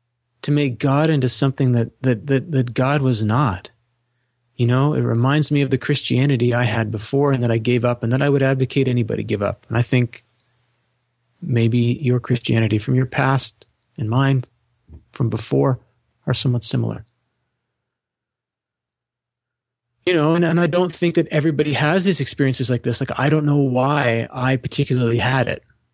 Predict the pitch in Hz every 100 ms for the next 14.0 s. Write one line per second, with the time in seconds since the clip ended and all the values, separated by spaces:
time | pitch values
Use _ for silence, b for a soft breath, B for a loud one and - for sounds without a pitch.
0 | _ _ _ _ _ _ _ _ _ _
1 | _ _ _ _ _ - 135 117 107 160
2 | 135 104 110 139 - _ _ _ _ _
3 | - 113 110 113 117 _ _ _ 110 104
4 | 98 104 - _ _ _ _ _ _ _
5 | _ _ _ _ _ _ _ _ _ _
6 | 139 131 127 - 131 131 135 131 120 -
7 | - - - 139 135 110 160 175 120 101
8 | 98 - _ _ _ _ 127 - 131 143
9 | 147 131 117 139 160 139 151 147 B B
10 | 208 175 143 147 147 147 B B B B
11 | B 131 127 135 135 135 143 139 107 110
12 | 107 110 123 127 117 104 117 113 123 120
13 | 123 120 123 127 120 127 180 - -